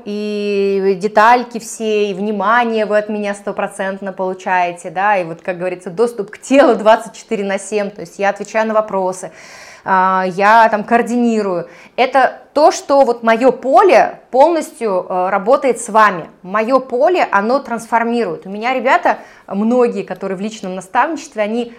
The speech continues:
запускаются ещё до старта запуска. Потому что, когда мы всё делаем правильно на предыдущих этапах, в момент запуска уже есть продажи. Потому что люди, аудитория, они считывают уже как эксперта.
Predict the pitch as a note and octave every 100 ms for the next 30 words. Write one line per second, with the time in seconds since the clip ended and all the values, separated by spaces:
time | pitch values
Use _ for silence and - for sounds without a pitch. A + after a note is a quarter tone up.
0 | - F3 A#3+ A3 - C4 D4 C#4+ A#3 G#3
1 | C4+ A#3 A#3 - A3 G#3 G#3 G3+ E3+ -
2 | - - _ _ _ _ _ A3+ A#3+ B3+
3 | C#4+ C#4 A3+ A3+ A3+ C4 B3 A#3+ C4 A3
4 | A#3+ A3+ G#3+ A#3 B3+ A3 G#3 G3 F#3+ G#3
5 | A3 A3+ A3 A3 C4+ F4+ C4 - - -
6 | - F#3+ A#3 C4 B3 G3+ D4 E4 - -
7 | - A#3+ G3 C#4 C#4 G3+ A#3 - A3+ G3+
8 | G#3 F#3+ E3 - _ _ _ _ - A3
9 | A#3+ B3 B3+ A3+ A#3+ D4+ C#4 A#3+ E3+ -
10 | - G#3 G#3+ A3+ B3+ C#4+ D#4 A3+ - G#3
11 | A#3 - - C#4+ C#4 A3 G#3 G3 A#3 A3+
12 | G#3 G3+ - A#3 G3 - D#3